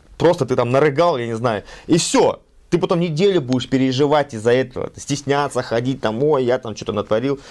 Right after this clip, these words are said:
Представляете, какая ерунда на самом деле. И я просто в своё время думал, ну, а чё стесняться-то, кого стесняться? Реально стесняться-то на самом деле, оказывается, и просто некого, кроме как только себя. Понятное дело, есть в принципе жизни, что голый ты в трусах по улице ходить не будешь, но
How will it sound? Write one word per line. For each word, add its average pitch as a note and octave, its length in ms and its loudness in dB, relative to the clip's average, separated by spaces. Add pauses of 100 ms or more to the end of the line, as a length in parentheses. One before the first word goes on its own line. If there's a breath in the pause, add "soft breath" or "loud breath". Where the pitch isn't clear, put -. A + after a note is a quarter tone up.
Представляете, D#3+ 380 0
какая A2+ 240 2
ерунда A2 300 0
на F#2+ 100 -2
самом G2 260 -6
деле. F#2 200 -8 (280 loud breath)
И C3 60 2
я B3+ 220 2
просто A#3 400 0
в E3+ 40 -10
своё G3+ 180 2
время G#3+ 160 0
думал, F#3+ 240 -2
ну, G#3 200 -2
а - 140 -6
чё - 140 -2
стесняться-то, G3+ 520 -4
кого D#3 220 0
стесняться? A#2 300 -2
Реально D3 220 0
стесняться-то A#2 420 -4
на G#2+ 40 -4
самом C3 180 -2
деле, A#2+ 120 2
оказывается, B2 540 -2
и B2 120 2
просто D3 500 0
некого, B2 340 -2
кроме B2 240 -2
как A2 120 -2
только A#2 220 0
себя. C3+ 360 0 (260 loud breath)
Понятное D3+ 260 2
дело, C3+ 180 4
есть B2+ 140 -2
в - 40 -12
принципе D3 360 -2
жизни, D#3+ 220 0
что A#2+ 160 -4
голый B2+ 280 2
ты A2+ 80 -4
в A2+ 40 -6
трусах B2+ 280 -2
по A#2+ 80 -2
улице A#2 280 -2
ходить A#2 220 -4
не B2+ 60 -2
будешь, G2 300 -4
но G#2 300 -2